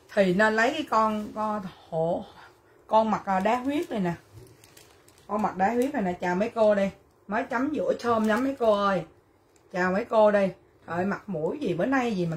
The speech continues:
kỳ quá à. Chào mấy cô. Lola chào mấy cô đây. Nè. Con này là size lớn nè. Ha.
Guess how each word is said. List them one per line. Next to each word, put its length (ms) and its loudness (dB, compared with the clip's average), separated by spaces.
kỳ 280 0
quá 100 0
à. 100 0
Chào 180 2
mấy 200 2
cô. 280 4
Lola 260 2
chào 220 2
mấy 180 0
cô 200 6
đây. 160 2
Nè. 240 -2
Con 260 2
này 200 0
là 100 2
size 240 0
lớn 400 6
nè. 100 -2
Ha. 200 -6